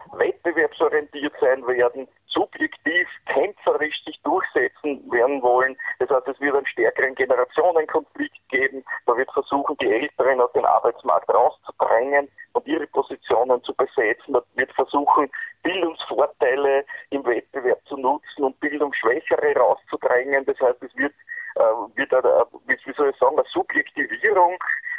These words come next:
des, des, des Handelns geben. Man wird stark von sich selbst ausdenken.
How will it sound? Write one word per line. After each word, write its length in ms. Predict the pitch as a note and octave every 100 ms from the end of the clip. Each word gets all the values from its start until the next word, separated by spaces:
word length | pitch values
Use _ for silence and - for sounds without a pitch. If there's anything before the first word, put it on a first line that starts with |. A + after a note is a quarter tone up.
| -
des, 120 | D3 - -
des, 80 | C#3 -
des 140 | -
Handelns 500 | - B2 D#3+ D#3+ D#3 -
geben. 360 | - D3 D3 C#3 -
Man 100 | B2+
wird 140 | B2+ -
stark 340 | - - - -
von 120 | C#3+ -
sich 200 | C#3 -
selbst 380 | C#3 - - -
ausdenken. 800 | F2+ - - B2+ C#3 - C#3+